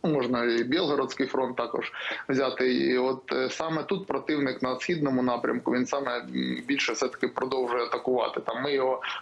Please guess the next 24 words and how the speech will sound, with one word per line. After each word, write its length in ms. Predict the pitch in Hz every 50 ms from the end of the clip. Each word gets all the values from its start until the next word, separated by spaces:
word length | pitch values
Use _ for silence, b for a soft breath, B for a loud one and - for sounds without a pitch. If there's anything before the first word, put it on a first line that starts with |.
| B -
в 20 |
принципі, 380 | - 151 135 135 131 123 - 139
великі 340 | 139 156 151 147 135 143 -
його 120 | 135 131
зусилля, 480 | 120 127 123 - 135 127 123 120 113 - B B B B B - 135
е, 60 | 120
скажімо, 340 | - - 135 127 123 123 123
стратегічні, 1040 | - 156 139 - 151 143 147 143 127 - - - 123 123 120 117 117 113 - 120 - - - -
там, 100 | 120 120
оперативні 580 | 113 110 - 127 131 127 - 147 127 127 127
зупинили, 500 | 120 131 135 131 156 156 196 208 175 147
але 160 | 139 139 143
вони 220 | 143 143 143 147 143
все 180 | - - 143
рівно, 280 | 139 139 131 127 123 120 117 117 120 127 127 120 123 123 123
е, 120 | 127 - - -
почин-, 380 | - 131 - - 135 131 131
ну, 160 | 131 127 120 123
продовжують 500 | - 131 131 139 139 123 127 131 123 -
продавлювати. 680 | 135 131 135 160 180 175 165 147 131 127 127 - 127
Найзапекліші 680 | 127 127 127 127 139 139 - 131 127 - 123 117 - 123
бої — 300 | 123 120 120 123 123 113 -
це 60 | - -
там, 180 | - 113 113